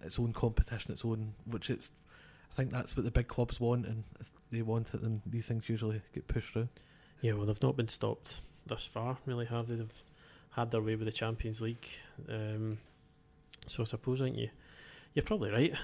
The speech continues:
Speaker 2: I mean, it's, uh, as, as much as I think it's not something that's imminent, it's like you say, the Saturday football, uh, the big clubs with, you know, the, these, these guys are all rep-, these clubs are all represented on the likes of the E C A and what's the other one? Is it Eu-,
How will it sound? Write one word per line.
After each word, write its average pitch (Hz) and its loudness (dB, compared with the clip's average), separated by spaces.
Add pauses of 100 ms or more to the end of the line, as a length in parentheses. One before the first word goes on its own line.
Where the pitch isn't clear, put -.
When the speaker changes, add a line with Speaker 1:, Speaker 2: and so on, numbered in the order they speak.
Speaker 2:
I 135 2
mean, 131 4
it's, - 2
uh, 123 -2 (160)
as, 117 -6
as 127 -2
much 139 -2
as - 2
I 131 2
think 120 -2
it's - -8
not 113 -2 (460)
something 110 -4
that's 101 -4
imminent, 127 2 (580)
it's - -8
like 120 0
you 110 -6
say, 110 0
the 110 -2
Saturday 110 0
football, 113 0 (160)
uh, 104 -4 (160)
the 110 -4
big 110 -4
clubs - -2 (540)
with, 120 -6
you 120 -4
know, 120 0
the, 113 -6
these, 92 -10
these 120 -8
guys 110 0
are 110 -2
all 107 0
rep-, 113 -4
these 123 -4
clubs 117 -4
are 113 0
all 117 2
represented 113 0
on 113 2
the 110 2
likes 110 -4
of 110 -4
the 110 -2
E 113 -2
C 110 4
A 110 10
and 107 4 (640)
what's 123 0
the 117 0
other 113 4
one? 117 4
Is 113 4
it 120 0
Eu-, 117 -10